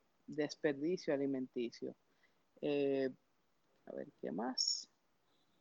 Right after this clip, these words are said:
Lo de ampliar la calidad de la experiencia y el gasto del turista, el tema del gasto del turista, eh, aquí lamentablemente, y eso quizás se le escapa un poco de la mano al gobierno, pero entiendo que pudiera,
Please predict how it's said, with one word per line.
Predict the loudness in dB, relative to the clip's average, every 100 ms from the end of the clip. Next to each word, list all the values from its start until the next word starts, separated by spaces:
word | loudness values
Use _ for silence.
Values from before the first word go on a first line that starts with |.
| -20 _ _ _ _ _
Lo | 4 10
de | 10
ampliar | 10 8 8
la | 8
calidad | 6 6 8 10
de | 10
la |
experiencia | 8 6 8 6 4 2 0
y | 0
el | 2
gasto | 4 2 4 2
del | 2
turista, | 0 2 2 2 -2 -4 -4 -10 _ _ _ _ 0
el | 4 4 4
tema | 2 4
del | 6
gasto | 6 4 4
del | 4
turista, | 2 2 0 -4 -6 -8 _ _ _ _ _ -6
eh, | -4 -2 -4 -8 -10
aquí | -6 2 4
lamentablemente, | 4 2 2 4 4 2 -2 -4 -4 -6 -6 _ _ _ _
y | 0 0
eso | 0 -4
quizás | -2 -2
se | -2
le | -2
escapa | -4 -2
un | -2
poco | 0 2 4
de | 2
la | 2
mano | 0 2
al |
gobierno, | 2 2 2 2 0
pero | 2
entiendo | 2 2 0 2
que | 0
pudiera, | 0 -4 -2 2 2 0